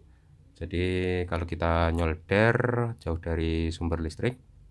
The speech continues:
kita bisa menggunakan aki motor.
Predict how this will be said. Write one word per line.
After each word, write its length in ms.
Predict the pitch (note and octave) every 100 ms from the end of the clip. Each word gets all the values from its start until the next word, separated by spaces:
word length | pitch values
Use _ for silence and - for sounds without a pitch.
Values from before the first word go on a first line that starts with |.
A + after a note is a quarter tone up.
| - - - - -
kita 240 | - - E2+
bisa 320 | - E2+ E2
menggunakan 1120 | E2 D#2+ D2 D#2 D2 - D2+ D2+ D2+ D2+ D2+
aki 1040 | D#2 D2 - C#2+ C#2+ C#2+ C#2+ C#2+ C#2 C#2+ D2
motor. 480 | D2+ D2+ D2+ -